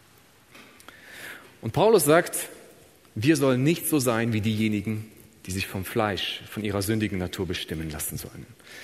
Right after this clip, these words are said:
Kapitel acht, Verse neun und elf. Ihr jedoch steht nicht mehr unter der Herrschaft eurer eigenen Natur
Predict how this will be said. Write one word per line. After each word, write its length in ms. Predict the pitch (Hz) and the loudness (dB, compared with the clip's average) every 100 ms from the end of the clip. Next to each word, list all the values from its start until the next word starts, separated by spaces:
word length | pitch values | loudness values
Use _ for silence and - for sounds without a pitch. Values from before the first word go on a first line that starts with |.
| - - | -20 -14
Kapitel 480 | - 104 104 104 101 - - | -4 0 2 2 0 -6 -4
acht, 260 | 107 113 - | -4 -4 -2
Verse 260 | 110 98 | -2 0
neun 240 | 104 104 110 | 0 0 0
und 140 | 104 | 0
elf. 360 | 117 135 160 - - - - | 2 2 2 -6 -8 -8 -2
Ihr 160 | 196 233 | 2 4
jedoch 240 | 240 233 | 6 4
steht 320 | - - 208 - | 2 0 2 4
nicht 480 | 214 254 262 - | 6 6 4 2
mehr 220 | 175 165 151 | 4 4 6
unter 240 | 160 156 | 6 6
der 100 | 139 | 6
Herrschaft 480 | 139 151 - 127 - | 4 2 2 0 2
eurer 240 | 135 123 | 2 2
eigenen 320 | 120 113 113 | 2 2 2
Natur 460 | 107 101 - 98 85 | 0 0 -2 -4 -4